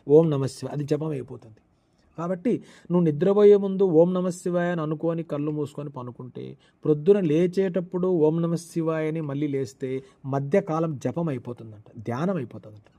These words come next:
అని విద్యా ప్రకాశానందగిరి స్వాముల వారు ఈ విషయాన్ని గీతా ప్రవచనాల్లో చెప్పారు. ఆయన కాళహస్తి శు-, శుకబ్రహ్మాది పీఠాధీశ్వరులు శ్రీ శ్రీ బ్రహ్మలీన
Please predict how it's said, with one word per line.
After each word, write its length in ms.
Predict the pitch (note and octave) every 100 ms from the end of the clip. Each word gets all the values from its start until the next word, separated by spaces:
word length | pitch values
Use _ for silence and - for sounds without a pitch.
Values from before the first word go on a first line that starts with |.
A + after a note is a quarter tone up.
| _ -
అని 120 | D3
విద్యా 400 | C#3+ C3 D#3 E3+
ప్రకాశానందగిరి 880 | D#3+ C#3 - D#3 D3 D#3 D3+ D3 C#3+
స్వాముల 400 | C#3 C#3 C#3 C#3
వారు 300 | C#3+ A3 F#3+ - - -
ఈ 120 | B2+
విషయాన్ని 500 | A#2 - C#3+ E3 F#3
గీతా 320 | C3 C#3 D#3
ప్రవచనాల్లో 540 | C#3 C3+ C3 C3 C3+ D#3+
చెప్పారు. 440 | B2 - D3 B2+
ఆయన 140 | A2+ G2+ _ _ -
కాళహస్తి 640 | C3 D3 D3+ C#3+ - A3+ - _ _
శు-, 160 | - C3+ - -
శుకబ్రహ్మాది 720 | C3+ D#3 D3+ D3+ D3 D3 C#3
పీఠాధీశ్వరులు 960 | C3+ C3+ C#3+ C#3 C#3 - - D3 G3 C4+ - _
శ్రీ 240 | - C#3+
శ్రీ 240 | C#3+ C#3+ F3
బ్రహ్మలీన 680 | C3+ C3+ D3 D3+ C#3 G3